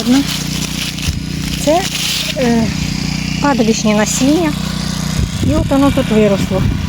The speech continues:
Ну, я хотіла вирубати, чоловік говорить, «Нехай, хай росте.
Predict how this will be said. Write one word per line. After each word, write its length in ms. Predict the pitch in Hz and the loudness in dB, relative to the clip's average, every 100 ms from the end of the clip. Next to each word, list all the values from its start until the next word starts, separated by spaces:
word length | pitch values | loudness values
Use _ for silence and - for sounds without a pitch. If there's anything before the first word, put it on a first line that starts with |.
| - - - - - - - - - - - - - - - | -2 -2 -2 0 0 0 0 0 0 2 0 0 0 2 2
Ну, 280 | 330 339 320 | 4 6 6
я 100 | 277 | 4
хотіла 340 | 294 277 262 | 4 6 6
вирубати, 560 | 247 269 262 220 202 214 - | 6 4 6 4 4 2 2
чоловік 260 | 220 220 | 4 6
говорить, 300 | 214 214 208 | 6 4 4
«Нехай, 380 | 208 - 214 180 - - - - | 4 2 0 0 -2 -4 -4 0
хай 140 | 214 | 2
росте. 380 | 202 185 - 254 | 4 2 4 4